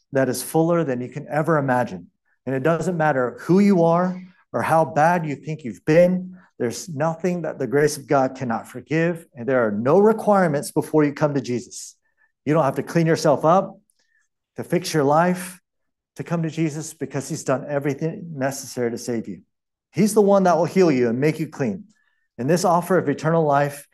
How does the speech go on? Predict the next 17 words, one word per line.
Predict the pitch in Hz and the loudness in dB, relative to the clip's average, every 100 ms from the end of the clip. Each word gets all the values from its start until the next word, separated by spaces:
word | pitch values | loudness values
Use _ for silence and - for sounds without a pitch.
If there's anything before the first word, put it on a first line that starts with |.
| _ | _
in | 131 | -6
him | 127 139 127 | -2 -2 -2
is | 110 | -4
for | 131 | -8
everyone, | 123 123 117 104 92 - _ | -6 -6 -6 -6 -8 -14 _
for | 113 | -6
those | 107 127 131 - | -2 -2 -4 -8
near, | 113 151 175 180 - - _ _ _ _ _ _ | -4 0 0 -2 -10 -20 _ _ _ _ _ _
for | 131 | -6
those | 117 131 | -2 -2
far. | - 143 120 92 - _ _ _ _ _ _ _ _ | -2 -2 0 -2 -12 _ _ _ _ _ _ _ _
So | - 110 | -8 -6
if | - | -4
you | 165 170 | -2 0
will | 165 | 0
humble | - 180 185 156 | 0 0 2 0
yourself, | 107 - 104 87 | -2 -8 -10 -12